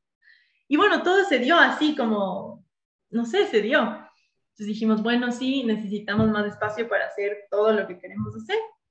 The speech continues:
Eh, caminamos por la floresta y vimos un letrero así súper chiquito. <laughs>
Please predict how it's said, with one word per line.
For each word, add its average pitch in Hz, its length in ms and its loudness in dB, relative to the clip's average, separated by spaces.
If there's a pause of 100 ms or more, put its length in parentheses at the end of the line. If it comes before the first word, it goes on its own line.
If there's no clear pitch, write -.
(1200)
Eh, 190 420 -4
caminamos 220 520 6
por 226 120 2
la 208 140 2
floresta 202 500 -4 (720)
y 226 100 0
vimos 247 220 4
un 240 120 4
letrero 202 320 2
así 190 180 -4
súper - 340 -12
chiquito. - 420 -20 (200)
<laughs> - 560 -12